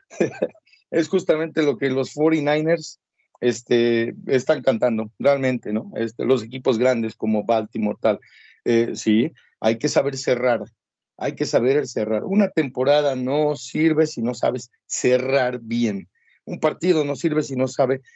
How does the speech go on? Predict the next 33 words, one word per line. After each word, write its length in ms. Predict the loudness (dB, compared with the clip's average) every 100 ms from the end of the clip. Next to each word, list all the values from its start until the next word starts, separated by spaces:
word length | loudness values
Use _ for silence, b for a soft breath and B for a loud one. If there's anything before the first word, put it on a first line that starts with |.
| b
si 180 | -4 0
no 100 | 2
sabes 360 | 2 2 0 -6 -16
cerrar 560 | -2 0 2 2 2
el 160 | 0 -2
partido. 640 | -4 -4 -4 -4 -2 -4 -12 _
¿Cuántos 460 | -4 -2 0 0 0
equipos 540 | 0 -2 0 0 0
no 120 | -2 -2
saben 320 | -2 -2 -2
cerrar 320 | 0 0 2
partidos 540 | 0 -2 -2 -2 -2
y 80 | -2
dan 240 | 0 2 2
la 80 |
vuelta 260 | 0 0 0
al 80 | -2
final, 400 | 0 0 0 -2 _ _ _ -10
este, 600 | -8 -6 0 2 2 0
en 100 | -2
el 120 | 0
encuentro? 400 | 2 2 2 -2
A, 260 | -2 -4 -6
a 20 |
algunos 300 | -4 -2 -2
partidos 380 | -2 -2 -2 -2
a 60 | -2
los 180 | -2
Bills, 420 | 2 2 2 -4 -20 b b 0
a 60 |
los 260 | 0 0 0
Titans, 580 | 0 0 -2 -6 -8 _ _
Atlanta, 680 | -14 -4 0 0 0 -4 -4